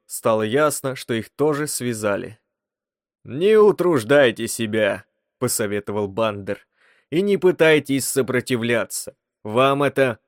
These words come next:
не удастся». Оружие оказалось в его руках,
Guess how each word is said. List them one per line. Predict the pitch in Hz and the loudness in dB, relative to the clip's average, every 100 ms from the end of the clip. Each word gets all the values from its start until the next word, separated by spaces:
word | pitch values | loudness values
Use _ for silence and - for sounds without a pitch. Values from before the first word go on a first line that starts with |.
| _ | _
не | 120 139 156 | -8 -4 -2
удастся». | 147 156 175 147 - - 98 - _ _ _ _ _ _ _ _ - | -2 2 2 0 -4 -10 -10 -14 _ _ _ _ _ _ _ _ -10
Оружие | 104 104 190 175 202 | -6 -2 -2 2 2
оказалось | 160 160 - 175 139 139 147 143 | 2 -4 -2 -2 2 2 2 -2
в | 113 | -6
его | 117 117 113 | -4 0 0
руках, | 110 - 117 123 - | -2 -2 -2 -2 -6